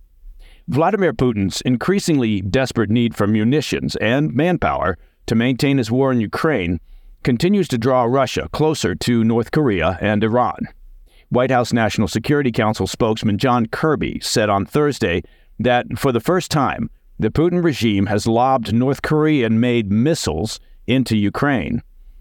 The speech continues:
The first missile was launched on December thirtieth, but reportedly missed its target and landed in an open field. Days later,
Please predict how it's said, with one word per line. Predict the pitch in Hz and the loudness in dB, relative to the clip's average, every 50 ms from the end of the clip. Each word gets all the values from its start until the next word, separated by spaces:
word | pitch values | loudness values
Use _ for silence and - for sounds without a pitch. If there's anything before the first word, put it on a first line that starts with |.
| - - | -6 -4
The | 110 - | -2 0
first | - 180 165 - | 0 0 0 0
missile | 127 127 113 - 110 110 120 113 | 0 -2 0 0 0 0 0 0
was | 120 117 120 113 107 123 | 2 0 0 0 0 0
launched | 120 117 117 110 - 123 | 0 2 0 0 0 0
on | 113 110 | 0 0
December | 107 - - 131 113 110 98 | 0 0 0 0 0 0 0
thirtieth, | - - - 151 156 143 95 73 - - - - | -2 -2 0 0 0 0 0 -2 -6 -8 -10 -6
but | - - 95 107 107 107 - | -4 -2 0 2 2 2 2
reportedly | 107 107 - - 139 147 131 117 104 101 98 95 | 0 -2 0 0 0 0 0 0 0 2 2 2
missed | 113 135 - - | 2 0 0 -2
its | 95 80 - - | -4 -6 -6 -8
target | - - - 165 160 117 90 85 - - - - - - - - - | -4 -2 0 0 0 0 0 -2 -4 -6 -10 -20 -20 -20 -16 -6 -2
and | - 123 120 | 0 0 2
landed | 120 123 117 113 113 113 104 98 | 2 2 2 2 2 2 0 0
in | 98 101 | 0 0
an | 101 98 90 | 0 0 0
open | 87 104 107 80 98 87 85 | 0 0 0 0 0 0 0
field. | 82 - - 127 127 117 101 78 78 - - - - - - - - - - - - 101 | -2 -4 -2 0 0 2 0 -2 -4 -8 -12 -18 -20 -20 -20 -20 -20 -20 -20 -12 -8 -4
Days | 95 110 131 123 120 - | 0 0 0 0 0 0
later, | 135 151 170 143 95 98 95 | 0 0 2 2 0 -2 -2